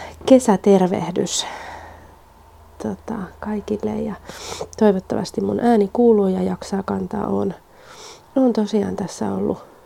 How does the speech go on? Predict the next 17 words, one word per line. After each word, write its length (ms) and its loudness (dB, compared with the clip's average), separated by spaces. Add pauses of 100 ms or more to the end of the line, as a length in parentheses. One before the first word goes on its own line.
(920)
kesäflunssassa 1080 -2
nytte 380 -10 (960)
jonkun 440 0
aikaa. 460 -8 (1300)
Ja 120 0
ajatuksena 580 4
oli, 240 4
että 300 -2 (200)
nyt 160 -4
kesällä 400 2
en 220 0
olisi 300 -2
mitään, 400 -2 (1300)
<coughs> 1160 6
mitään 420 2
tota, 320 0 (800)
ää, 340 4